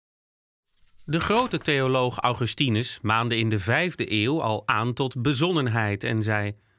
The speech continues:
"Vaak heeft een niet-christen kennis van de aarde, de sterren,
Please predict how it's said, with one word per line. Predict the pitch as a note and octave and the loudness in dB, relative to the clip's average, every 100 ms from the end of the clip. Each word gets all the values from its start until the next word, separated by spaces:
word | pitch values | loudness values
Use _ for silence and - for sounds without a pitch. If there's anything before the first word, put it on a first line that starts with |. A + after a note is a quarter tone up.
| _ _ | _ _
"Vaak | - - C3+ F3+ - - | -6 0 2 0 -4 -2
heeft | C#3+ D3 | -2 2
een | C3+ B2 | 0 2
niet-christen | F3+ - C3+ C3 - C#3 B2 | 0 0 0 0 2 0 0
kennis | - E3+ C3+ A#2 - | 0 0 0 -2 -6
van | - G#2 | -6 -4
de | G2+ | -2
aarde, | A#2 A#2 C3 C3 | 0 2 2 0
de | G2+ | -2
sterren, | F2+ - A#2+ B2 C3 | -2 0 0 0 -6